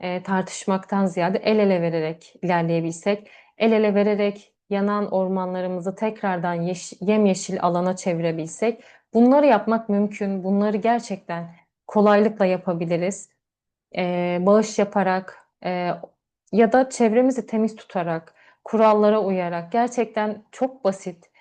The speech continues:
Hani bağış yapmanıza bile gerek kalmayacak en azından. Ormanlarımız yanmamış olacak. Tabii ki göksel faaliyetler, e, etkiler, ım,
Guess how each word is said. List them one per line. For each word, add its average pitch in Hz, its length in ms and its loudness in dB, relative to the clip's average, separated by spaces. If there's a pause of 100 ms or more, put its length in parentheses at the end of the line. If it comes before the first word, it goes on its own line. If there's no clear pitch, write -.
(260)
Hani 202 260 -2
bağış 247 320 2
yapmanıza 202 520 -2
bile 202 140 -6
gerek 196 360 -4
kalmayacak 180 640 -4
en 175 120 -6
azından. 175 580 -2 (260)
Ormanlarımız 196 720 4
yanmamış 180 600 -2
olacak. 190 440 -2
Tabii 240 320 0
ki 247 160 -4
göksel 190 460 -4
faaliyetler, 175 840 -2 (420)
e, 180 120 -4
etkiler, 175 1080 -4 (260)
ım, 180 600 -6